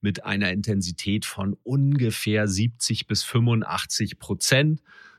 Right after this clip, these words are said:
deiner maximalen Herzfrequenz trainieren. Lass uns ein Beispiel nehmen. Angenommen, du hast eine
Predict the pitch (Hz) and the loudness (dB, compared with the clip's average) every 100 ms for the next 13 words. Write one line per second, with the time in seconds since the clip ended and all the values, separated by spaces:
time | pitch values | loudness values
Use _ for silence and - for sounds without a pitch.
0 | _ - 101 104 95 95 - 110 92 90 | _ 0 2 2 2 0 0 0 2 2
1 | 90 85 82 - 87 - 85 80 - - | 2 0 -4 -4 -4 -4 -4 -4 -6 -6
2 | - - - _ _ _ _ _ _ - | -6 -6 -12 _ _ _ _ _ _ -2
3 | 117 127 151 127 110 123 165 - 147 143 | 2 4 4 2 2 4 2 2 0 2
4 | 139 135 135 _ _ _ _ _ - 123 | 2 2 -2 _ _ _ _ _ 2 4
5 | 131 117 113 110 107 98 107 - 90 92 | 6 6 4 2 2 2 0 -2 -2 0
6 | 87 | -2